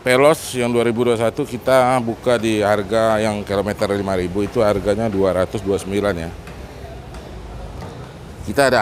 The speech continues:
Hilux double cabin juga, dua ribu dua tiga. Jadi banyak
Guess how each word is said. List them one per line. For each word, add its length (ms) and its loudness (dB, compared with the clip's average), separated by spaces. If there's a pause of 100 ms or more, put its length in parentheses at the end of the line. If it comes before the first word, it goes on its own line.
Hilux 300 2
double 240 0
cabin 240 -2
juga, 340 -4 (220)
dua 320 0
ribu 160 -2
dua 100 0
tiga. 380 -2 (1900)
Jadi 160 0
banyak 280 0